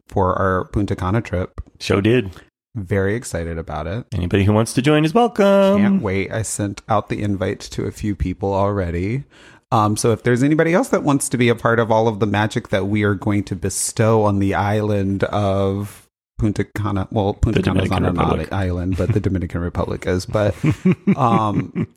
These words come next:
Speaker 2: You're so
Speaker 1: if
Speaker 2: pretty.
Speaker 1: anybody <laughs> wants to be a part of that magic, come join us. We're gonna have so much fun. I can't wait to go. We're s-, watching the covid situation and making sure that it's okay.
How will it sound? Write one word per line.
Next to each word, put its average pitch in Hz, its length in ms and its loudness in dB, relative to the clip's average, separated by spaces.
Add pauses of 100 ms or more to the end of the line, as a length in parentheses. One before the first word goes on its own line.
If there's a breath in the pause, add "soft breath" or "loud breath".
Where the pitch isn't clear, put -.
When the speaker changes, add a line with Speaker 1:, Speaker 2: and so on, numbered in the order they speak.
(140)
Speaker 2:
You're - 140 -6
so 123 140 -4
Speaker 1:
if 123 100 0
Speaker 2:
pretty. - 240 -6
Speaker 1:
anybody 123 380 2
<laughs> - 20 4
wants 117 380 0
to 135 100 0
be 123 140 4
a 110 80 2
part 113 260 2
of 104 120 0
that 101 160 0
magic, 113 640 -2
come 123 260 2
join 139 260 2
us. 95 340 0
We're 113 80 -2
gonna 117 120 0
have 110 100 0
so - 140 -4
much 95 200 -4
fun. 95 140 -2
I 101 80 -2
can't 98 220 -4
wait - 160 -8 (160)
to - 80 -8
go. 90 140 -2
We're 101 260 2 (340 loud breath)
s-, - 280 -6
watching 110 580 2
the 143 100 4
covid 110 540 0
situation 110 760 0
and 120 120 4
making 101 340 2
sure 95 300 0
that 95 300 2
it's - 180 -4
okay. 107 640 0